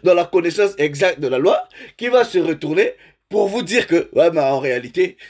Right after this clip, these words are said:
<laughs> non, non, n'observez pas ça, c'est, c'est n'importe quoi. Qui est Gamaliel ? All right ? Non.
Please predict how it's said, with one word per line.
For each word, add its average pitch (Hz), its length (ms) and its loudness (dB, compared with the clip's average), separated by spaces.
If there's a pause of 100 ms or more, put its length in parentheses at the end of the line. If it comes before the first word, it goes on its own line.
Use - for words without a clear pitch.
(120)
<laughs> - 260 -20
non, 156 160 -2
non, 131 140 -2
n'observez 127 460 -2
pas 135 140 0
ça, 139 320 -2 (220)
c'est, - 160 -12
c'est 131 160 -4
n'importe 135 400 -6
quoi. - 200 -12 (300)
Qui 247 220 -4
est 165 100 2
Gamaliel ? 127 580 -2 (280)
All 135 120 2
right ? 208 180 2 (280)
Non. 147 240 -10